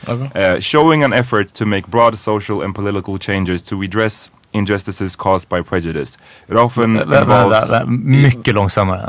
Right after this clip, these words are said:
Speaker 3: alltså.
Speaker 2: Vänta, jag förklarar på svenska sen, så det är
Speaker 3: Okej,
Speaker 2: lugnt.
Speaker 3: ja.
Speaker 2: <laughs> "It often involves changing or avoiding language that might offend anyone,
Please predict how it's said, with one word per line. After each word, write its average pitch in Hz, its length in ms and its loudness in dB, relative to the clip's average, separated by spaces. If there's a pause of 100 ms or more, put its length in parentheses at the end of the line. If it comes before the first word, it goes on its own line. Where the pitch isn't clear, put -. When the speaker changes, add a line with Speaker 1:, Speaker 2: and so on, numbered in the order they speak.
Speaker 3:
alltså. 98 220 -4
Speaker 2:
Vänta, 104 220 0
jag 110 100 2
förklarar 110 260 0
på 107 80 -8
svenska 101 300 -4
sen, 82 160 -6
så 104 120 -2
det 92 80 -2
är - 20 0
Speaker 3:
Okej, 87 100 0
Speaker 2:
lugnt. 90 300 -4 (220)
Speaker 3:
ja. - 60 2 (640)
Speaker 2:
<laughs> 131 60 4
"It 135 80 6
often 139 340 4
involves 127 460 6
changing 123 480 2
or 107 180 2
avoiding 104 400 2
language 110 360 4
that 101 140 0
might 95 200 0
offend 92 280 -2
anyone, 90 360 0